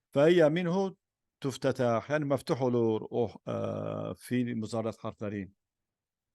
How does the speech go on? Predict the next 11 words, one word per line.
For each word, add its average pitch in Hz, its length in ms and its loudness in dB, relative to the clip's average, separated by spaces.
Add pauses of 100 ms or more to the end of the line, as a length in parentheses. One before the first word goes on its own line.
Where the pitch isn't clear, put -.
(720)
Mesela, 120 420 -2 (400)
e, 110 320 -2 (1000)
hasuna 160 580 2
yahsun 127 520 2
bak. 104 200 -8
İster 170 240 0
sulasi 160 400 2
olsun. 110 320 -4 (840)
İster 151 360 2
diyecek 160 340 2
ki 180 320 -2